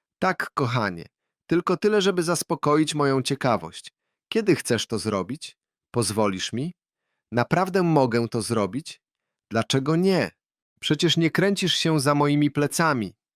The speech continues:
Jasne, kochanie, śmiało. Może w piątek wieczorem.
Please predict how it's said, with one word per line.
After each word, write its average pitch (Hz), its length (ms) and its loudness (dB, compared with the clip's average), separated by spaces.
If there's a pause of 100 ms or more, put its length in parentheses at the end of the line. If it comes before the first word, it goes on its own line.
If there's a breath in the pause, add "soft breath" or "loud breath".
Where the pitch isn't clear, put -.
(560)
Jasne, 143 440 0
kochanie, 90 520 -10 (220)
śmiało. 87 600 -2 (760)
Może 113 260 0
w - 80 -8
piątek 151 400 0
wieczorem. 139 600 0